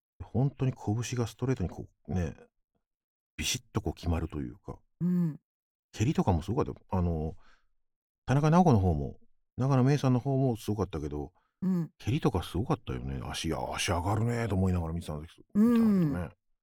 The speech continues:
Speaker 1: そう、あのタイトスカートで、タイトなスカートであの回し蹴りとかすごかったよね。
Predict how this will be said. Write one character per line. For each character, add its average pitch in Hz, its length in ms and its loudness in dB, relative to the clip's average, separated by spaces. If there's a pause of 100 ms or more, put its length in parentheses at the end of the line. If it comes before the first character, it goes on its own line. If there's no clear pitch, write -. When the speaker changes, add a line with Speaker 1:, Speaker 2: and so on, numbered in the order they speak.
(800)
Speaker 1:
そ 87 60 -2
う、 76 100 0
あ 110 40 4
の 127 100 4
タ - 180 4
イ 180 60 6
ト - 120 2
ス - 100 -6
カ 196 180 4
ー - 20 6
ト 139 140 2
で、 131 320 6 (400)
タ 175 120 2
イ 190 40 4
ト 165 100 4
な 135 120 6
ス - 100 -8
カ 139 140 -2
ー 131 40 -2
ト 107 120 -4
で 120 100 2
あ 110 160 4
の 113 200 6 (100)
回 110 80 2
し 107 100 -4
蹴 110 120 0
り 110 80 0
と 110 100 -2
か 82 80 0
す - 140 -8
ご 107 100 0
か 127 100 6
っ 113 40 -2
た - 100 -6
よ 64 100 -4
ね。 73 200 -6